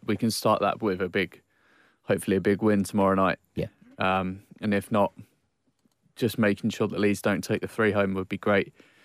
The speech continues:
Speaker 1: Um, although I don't see us coming out and being negative in any sort of way. I think we're gonna attack this, and Slavisa sort of believes, and I think the player,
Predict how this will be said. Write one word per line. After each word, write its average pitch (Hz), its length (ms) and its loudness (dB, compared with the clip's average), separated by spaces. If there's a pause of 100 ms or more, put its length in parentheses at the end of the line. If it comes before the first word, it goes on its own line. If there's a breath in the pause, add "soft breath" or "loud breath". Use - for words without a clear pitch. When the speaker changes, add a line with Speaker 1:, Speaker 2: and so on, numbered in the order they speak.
(280 soft breath)
Speaker 1:
Um, 87 420 -2 (420)
although 110 220 4
I 104 60 4
don't 98 180 2
see 107 140 0
us 95 140 0
coming 104 240 0
out 98 80 2
and 92 100 -2
being 104 200 4
negative 107 360 0
in 104 140 2
any 104 180 0
sort - 200 -2
of 98 100 -6
way. 110 200 4
I 101 40 0
think 104 180 -2
we're 104 140 2
gonna 98 220 0
attack 95 400 -2
this, 98 260 0
and 95 220 -4
Slavisa 101 580 -4
sort - 200 -8
of 104 100 -8
believes, 104 360 0
and 101 80 -2
I 95 60 -2
think - 140 -6
the - 60 -6
player, 104 280 0